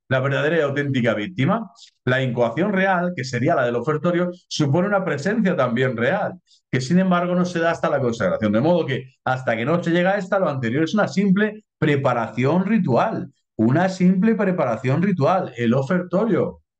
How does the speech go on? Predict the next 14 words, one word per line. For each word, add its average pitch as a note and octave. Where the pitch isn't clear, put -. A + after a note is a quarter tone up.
¿vale? G#2
Y G2
eso A2+
se C3+
ha A#2+
modificado E3
en F#3
parte, F#3
tal, F#3+
y A3+
bueno, D3+
y A#2
ahí D3
está. F#3